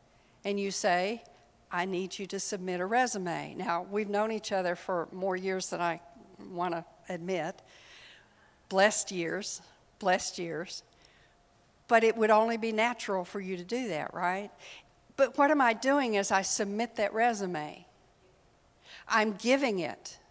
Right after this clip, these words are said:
I'm giving it. Okay? It's an act. And then I'm leaving the decision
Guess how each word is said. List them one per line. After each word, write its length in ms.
I'm 200
giving 460
it. 380
Okay? 300
It's 180
an 140
act. 680
And 160
then 220
I'm 320
leaving 440
the 120
decision 1000